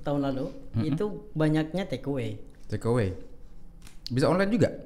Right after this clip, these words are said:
Speaker 1: Bisa, kita tersedia di GrabFood, di GoFood.
Speaker 2: Oh, gitu.
Speaker 1: Kita juga sediakan kurir sih sebenarnya.
Speaker 2: Mhm, mhm.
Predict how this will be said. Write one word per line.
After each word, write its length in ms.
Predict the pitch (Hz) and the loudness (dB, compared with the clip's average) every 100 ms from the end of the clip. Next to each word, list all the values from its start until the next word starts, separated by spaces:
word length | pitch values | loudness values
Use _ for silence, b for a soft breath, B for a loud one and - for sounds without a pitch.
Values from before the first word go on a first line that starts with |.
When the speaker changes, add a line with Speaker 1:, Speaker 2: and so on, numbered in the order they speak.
| - | -12
Speaker 1:
Bisa, 560 | 170 143 120 113 131 180 | -4 -2 -2 -4 -4 -4
kita 380 | - 143 147 - - | -4 -2 -2 -2 -8
tersedia 400 | 147 131 147 143 | -6 -2 0 0
di 100 | 135 | 0
GrabFood, 540 | 131 120 - 143 139 | -2 -2 -2 -2 -2
di 80 | 127 | -2
GoFood. 480 | 127 113 127 120 120 - - - | -2 -2 -4 -4 -6 -10 -12 -2
Speaker 2:
Oh, 200 | 196 170 | 0 2
gitu. 100 | 120 | 4
Speaker 1:
Kita 100 | 185 | 6
juga 200 | 185 208 | 8 6
sediakan 340 | 180 165 156 | 8 8 8
kurir 260 | 160 175 180 | 8 8 8
sih 160 | - | 6
sebenarnya. 440 | 139 147 135 120 123 | 2 4 2 2 4
Speaker 2:
Mhm, 220 | 117 113 | 4 4
mhm. 260 | 98 110 107 | 2 2 2